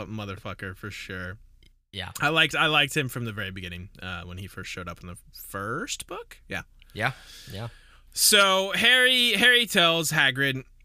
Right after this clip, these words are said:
Speaker 1: and Hagrid is like, "That Firenze is a nice bloke, but he's wrong. The attempt's coming along fine.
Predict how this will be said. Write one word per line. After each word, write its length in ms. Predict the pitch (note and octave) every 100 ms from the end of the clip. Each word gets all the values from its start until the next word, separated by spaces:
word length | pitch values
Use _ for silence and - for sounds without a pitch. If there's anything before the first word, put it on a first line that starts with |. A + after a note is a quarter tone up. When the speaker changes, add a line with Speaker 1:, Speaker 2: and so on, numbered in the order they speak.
| - - -
Speaker 1:
and 540 | D#3 D3+ D3+ D3+ D3
Hagrid 380 | D3+ D3+ C#3+ C#3+
is 160 | C3+ B2+
like, 440 | C3 C3 B2 A#2+ - - - -
"That 160 | A2+ A2+
Firenze 640 | B2 B2+ D3 C#3+ C#3 C3+
is 100 | A2+
a 40 |
nice 320 | G#2+ C#3+ D#3 -
bloke, 440 | C#3 G2+ A2+ -
but 140 | F#2
he's 220 | F#2+ C3 C3+
wrong. 500 | C#3 G2+ E2 D2+ D#2
The 120 | E2
attempt's 380 | - C3 C#3 -
coming 240 | C#3+ C#3
along 320 | C3+ C3+ C#3+
fine. 580 | - G2+ F2 D#2+ C#2+ -